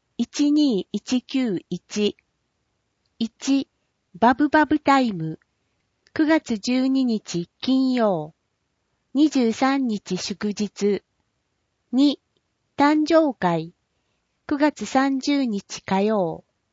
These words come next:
一、二、申し込み期間。九月一日月曜から、各行事実施日の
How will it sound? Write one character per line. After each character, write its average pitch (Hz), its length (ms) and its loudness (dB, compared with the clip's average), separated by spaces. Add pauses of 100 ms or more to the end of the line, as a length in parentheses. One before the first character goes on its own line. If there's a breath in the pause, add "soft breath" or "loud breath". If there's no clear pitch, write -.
(580)
一、 262 320 -2
二、 202 280 -2 (120)
申 277 200 4
し - 180 -6
込 285 140 0
み 285 160 0
期 269 140 -4
間。 175 380 -4 (520)
九 302 120 0
月 320 300 0 (140)
一 247 180 -2
日 226 300 0
月 226 320 0
曜 277 240 2
か 185 160 -2
ら、 165 260 -4 (460)
各 294 280 0
行 247 300 4
事 - 320 0
実 240 180 -2
施 - 300 -2
日 254 160 0
の 190 180 0